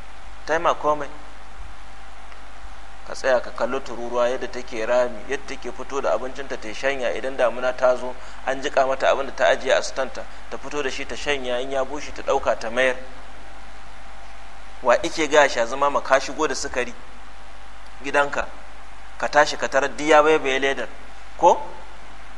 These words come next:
Ya ɗebi abin da zai ɗiba ya kai. Taƙama ka leda, leda ce ka ƙulla bakinta, kuma ka zo ka tarar duk an huhuda da wani bakin ya huda, ya ɗebi sukirin da ya ɗiba, ko? Haka.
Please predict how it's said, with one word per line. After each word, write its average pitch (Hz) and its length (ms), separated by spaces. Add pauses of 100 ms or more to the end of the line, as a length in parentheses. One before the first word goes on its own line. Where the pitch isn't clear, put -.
(960)
Ya 151 160
ɗebi 165 240
abin 156 200
da 147 80
zai 143 140
ɗiba 143 320
ya 127 180
kai. 131 180 (1000)
Taƙama 165 400
ka 170 120
leda, 156 360 (140)
leda 165 260
ce 147 100
ka 156 200
ƙulla 175 260
bakinta, 139 380
kuma 147 200
ka 160 140
zo 156 80
ka 160 160
tarar 156 180
duk 165 140
an 170 120
huhuda 143 480 (360)
da 131 80
wani 139 180
bakin 143 360
ya 151 80
huda, 147 320 (580)
ya 135 60
ɗebi 139 240
sukirin 139 360
da 117 60
ya 113 80
ɗiba, 113 260 (460)
ko? 180 160 (720)
Haka. - 300